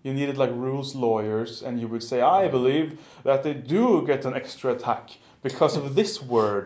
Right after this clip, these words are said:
Speaker 2: Yeah.
Speaker 1: And then the other camp would go, "No, no, this word is clearly the dominant one in this, in this sentence,
Speaker 2: Yeah.
Speaker 1: so they do not get an extra
Speaker 2: <laughs>
Speaker 1: attack." And that's what kind of made it. You, I, I think the,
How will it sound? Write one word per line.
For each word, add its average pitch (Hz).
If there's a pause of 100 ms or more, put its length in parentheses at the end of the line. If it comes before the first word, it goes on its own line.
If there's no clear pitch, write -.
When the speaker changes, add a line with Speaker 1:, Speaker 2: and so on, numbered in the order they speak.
(220)
Speaker 2:
Yeah. 107
Speaker 1:
And 131
then 127
the 131
other 190
camp 120
would 120
go, 131
"No, 175
no, 190 (200)
this 196
word 131
is 123
clearly 170
the 113 (120)
dominant 147
one 123
in 127
this, -
in 131
this 127
sentence, 147 (180)
Speaker 2:
Yeah. 110
Speaker 1:
so 127
they 123
do 120 (120)
not 214 (120)
get 147
an 135
extra 135
Speaker 2:
<laughs> -
Speaker 1:
attack." 196 (440)
And 151
that's 180
what 156
kind 165
of 165
made 170
it. 135
You, 139 (600)
I, 110
I -
think 131
the, 127